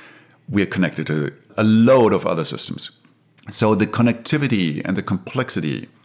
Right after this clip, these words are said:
only got accelerated by cloud. And 'cause everything all of a sudden is like, you know, you can just call an A P I, you got a bunch of new machines, you know, all these kind of things.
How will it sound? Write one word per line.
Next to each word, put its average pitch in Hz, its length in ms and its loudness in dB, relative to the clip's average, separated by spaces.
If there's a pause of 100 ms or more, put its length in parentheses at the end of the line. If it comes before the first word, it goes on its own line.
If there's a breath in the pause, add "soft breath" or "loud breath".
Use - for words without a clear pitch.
(540 soft breath)
only 101 500 2 (140)
got 85 200 -2
accelerated 78 600 -2
by 67 100 -4
cloud. 60 480 -6 (880 loud breath)
And 76 520 -2
'cause - 160 -6
everything 85 360 -2
all 73 140 -4
of 71 60 -6
a - 20 -6
sudden 71 180 -2
is 71 140 -2
like, 67 240 -6 (800)
you - 80 -6
know, 58 220 -6
you 92 120 -4
can 85 160 -2
just 76 300 -8 (360)
call 90 200 0
an 87 100 0
A 95 120 2
P 113 140 2
I, 107 180 4 (200)
you 110 120 -4
got 92 140 0
a - 20 -4
bunch 90 180 0
of 90 80 2
new 98 140 4
machines, 147 680 0
you 107 80 -4
know, 101 100 -2
all 107 200 -2
these 107 140 -4
kind 87 160 -6
of 73 40 -12
things. - 260 -12